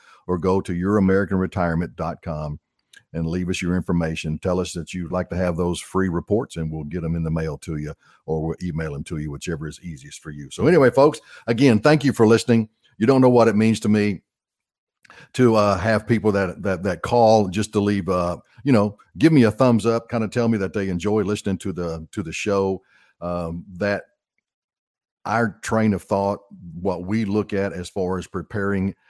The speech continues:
folks for retirement or getting people in retirement back on the right track, uh, is exactly what you want to listen to. So again, thank you for listening. We, uh, we really appreciate it.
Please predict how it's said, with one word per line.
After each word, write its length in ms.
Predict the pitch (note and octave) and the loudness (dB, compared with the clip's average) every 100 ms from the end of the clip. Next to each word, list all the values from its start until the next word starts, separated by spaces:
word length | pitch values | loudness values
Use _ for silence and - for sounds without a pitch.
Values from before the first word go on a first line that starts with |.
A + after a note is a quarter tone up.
| _ | _
folks 380 | _ G#2 G2 E2 | _ -2 -2 -4
for 180 | - F#2 | -8 -6
retirement 580 | E2 D#2+ F2+ F2 F2+ E2+ _ _ _ _ _ _ _ _ _ - | -6 -8 -6 -4 -6 -8 _ _ _ _ _ _ _ _ _ -12
or 100 | E2 | -8
getting 260 | G2 F#2+ | -4 -4
people 300 | F#2 G2+ F#2 - | -4 -6 -6 -4
in 120 | G#2+ | -2
retirement 560 | F#2+ E2+ F2+ F#2 F2+ D2+ | -2 -4 -6 -4 -6 -6
back 240 | F2+ F#2+ | -8 -6
on 140 | F2+ E2+ | -6 -6
the 100 | E2 | -6
right 240 | E2+ D#2+ | -8 -10
track, 360 | - F2+ F2 - _ _ _ - | -10 -8 -8 -12 _ _ _ -12
uh, 220 | F2 E2+ | -8 -8
is 160 | G2+ F2+ | -8 -10
exactly 480 | D#2 E2 G2+ G2+ F#2 | -8 -4 -4 -4 -8
what 300 | E2+ F2 - | -6 -8 -8
you 160 | F2 E2+ | -12 -12
want 260 | D#2+ E2+ - | -10 -12 -10
to 80 | |
listen 340 | E2 E2 - D#2 | -12 -12 -12 -14
to. 220 | - D2+ | -14 -14
So 240 | D#2+ F2+ E2+ | -10 -8 -8
again, 340 | E2+ F#2+ E2+ | -6 -6 -6
thank 240 | F#2 G#2+ G#2 | -4 -4 -2
you 80 | |
for 160 | F#2+ F2+ | -6 -4
listening. 420 | F2+ F2+ F#2+ F2+ | -4 -6 -4 -4
We, 240 | D#2 E2 D#2 | -4 -6 -8
uh, 80 | C#2+ | -8
we 140 | F2 | -8
really 300 | D2+ G2+ F2+ | -4 -2 -2
appreciate 560 | E2 F#2+ G2 - F#2 | -4 -6 -6 -4 -4
it. 80 | F#2 | -6